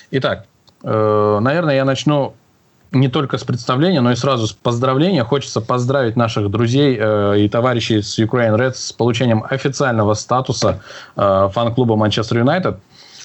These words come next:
С этим я вас поздравляю. И поздравлять мы будем, естественно, э, всех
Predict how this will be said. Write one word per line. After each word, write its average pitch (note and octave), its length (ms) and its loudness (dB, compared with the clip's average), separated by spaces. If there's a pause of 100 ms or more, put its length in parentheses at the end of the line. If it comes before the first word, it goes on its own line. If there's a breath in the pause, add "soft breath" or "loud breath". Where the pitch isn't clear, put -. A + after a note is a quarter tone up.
(100)
С - 180 -6
этим A2+ 220 0
я A2 80 4
вас G#2+ 120 0
поздравляю. B2 540 0
И D3 240 2
поздравлять C#3 540 0
мы D3+ 100 2
будем, C3+ 260 2
естественно, G2 1200 2
э, - 60 -10
всех - 500 -4